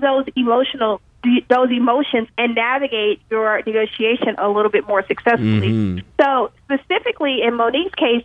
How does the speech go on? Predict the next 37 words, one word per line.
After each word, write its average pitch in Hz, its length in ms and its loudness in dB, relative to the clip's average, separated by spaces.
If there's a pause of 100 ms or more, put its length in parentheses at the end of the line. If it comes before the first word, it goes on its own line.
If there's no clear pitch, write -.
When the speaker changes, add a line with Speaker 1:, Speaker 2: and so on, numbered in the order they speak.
Speaker 1:
one 226 340 -2
of 554 100 0
the 427 100 2
things 302 240 -2
that 226 120 0
I 220 120 0
found 226 340 -2 (180)
extremely 339 600 -4
interesting 247 600 -2
was 208 220 4 (800)
she 339 200 2
did 403 140 2
not 262 220 0
have 247 220 -2 (100)
access 226 400 -2 (140)
to 214 80 0
data 208 580 -2 (140)
or 208 420 0
downloads 208 880 -2 (100)
and 220 220 0 (100)
view, 233 440 2 (140)
views 262 360 2 (100)
from 220 380 0 (240)
stand-up 254 340 0
shows 202 300 -2
that 208 120 -12
she 226 100 -2
had 202 120 0
done 202 180 -2
before. 240 360 0
Speaker 2:
Mm-hmm. 131 480 2
Speaker 1:
And - 100 0
I 240 140 0 (140)
think 311 380 -2 (520)
had 294 240 0 (180)
she 302 360 -2 (220)
had - 400 -2